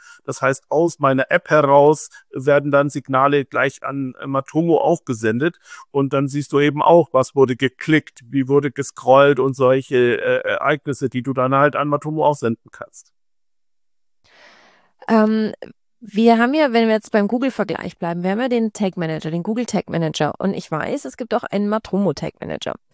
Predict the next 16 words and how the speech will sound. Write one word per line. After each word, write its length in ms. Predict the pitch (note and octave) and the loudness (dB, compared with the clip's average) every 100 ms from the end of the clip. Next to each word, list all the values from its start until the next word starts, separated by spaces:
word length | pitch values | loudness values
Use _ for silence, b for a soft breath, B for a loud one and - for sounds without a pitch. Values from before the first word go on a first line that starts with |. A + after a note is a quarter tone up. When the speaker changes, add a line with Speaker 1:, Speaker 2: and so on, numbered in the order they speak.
| b b b | b b b
Speaker 2:
Könntest 720 | - G#3 C#4 E4+ E4 - - | 0 2 2 -4 -6 -8 -4
du 440 | G#3+ B3+ D#4 E4 - _ _ | -2 0 2 0 -2 _ _
erstmal 760 | - E3 D#4 - C4+ C4+ C#4 B3+ - | 0 0 0 -2 0 2 2 -2 -12
ein 180 | - - | -14 -4
bisschen 300 | A#3 C#4 C4+ | -4 -2 0
Glossar 420 | G#3+ - G3+ A3+ | -2 0 -2 -2
spielen 320 | - - C#4+ | -4 -4 -2
und 100 | B3+ | 0
einmal 260 | - G3 C4 | -2 -2 -2
kurz 180 | C4+ - | -4 -4
erklären, 340 | A#3 A#3 A#3 | -4 -2 -2
was 140 | A3+ A3+ | -2 -2
ein 80 | |
Tag 180 | A3 A#3 | -6 -4
Manager 380 | A#3+ A#3 G#3 - | -2 -2 0 0
ist? 340 | - F4+ - | 0 -2 -6